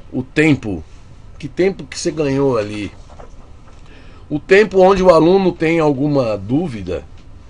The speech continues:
e ele pode pausar o professor em casa.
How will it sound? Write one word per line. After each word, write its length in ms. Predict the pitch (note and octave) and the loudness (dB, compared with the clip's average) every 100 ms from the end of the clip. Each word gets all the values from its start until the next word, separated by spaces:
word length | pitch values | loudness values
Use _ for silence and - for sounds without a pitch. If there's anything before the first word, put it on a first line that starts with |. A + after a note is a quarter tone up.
| - - - - | -20 -20 -20 -12
e 120 | A2 | -4
ele 160 | C#3 D3+ | -2 -2
pode 400 | - D3+ F3+ C#3+ | 2 4 4 2
pausar 680 | - E3 F3 G#2 C#3+ D#3+ E3+ | 0 2 0 2 2 4 2
o 60 | |
professor 640 | B2+ B2+ B2 G#2+ - C3+ | 0 -4 -4 -6 -2 -2
em 80 | E3 | -2
casa. 580 | D#3 B2 B2+ G2+ F2+ C#2+ | -2 -2 -2 -6 -10 -12